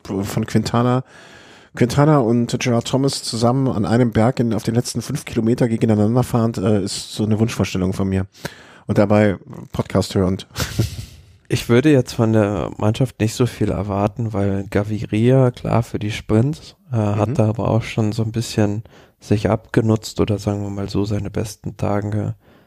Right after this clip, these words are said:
Speaker 2: äh, finde ich, hinter sich, kann überraschen, vielleicht mit dem ein oder anderen Etappensieg. Und Quintana, ähm, hat er schon selbst gesagt, ist für die Gesamtwertung keine Option.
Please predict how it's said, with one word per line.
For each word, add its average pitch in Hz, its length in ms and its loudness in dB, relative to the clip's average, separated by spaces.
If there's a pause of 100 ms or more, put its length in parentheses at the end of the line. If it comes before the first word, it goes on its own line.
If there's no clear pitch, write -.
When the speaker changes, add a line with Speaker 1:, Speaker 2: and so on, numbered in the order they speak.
(200)
Speaker 2:
äh, 92 560 -2
finde 110 260 0
ich, 110 80 -2
hinter 165 320 2
sich, 160 360 2 (300)
kann 127 200 0
überraschen, 117 640 2 (120)
vielleicht 120 480 -2
mit - 120 -12
dem - 140 -4
ein 117 140 2
oder 113 180 0
anderen 117 260 0
Etappensieg. 123 680 -2 (460)
Und 110 420 0
Quintana, 123 800 2
ähm, 110 440 0
hat 104 180 0
er 113 60 2
schon 107 200 -4
selbst 104 260 -2
gesagt, 107 380 -2
ist - 100 -8
für - 120 -4
die 110 120 2
Gesamtwertung 104 680 -2
keine 110 300 2
Option. 120 640 0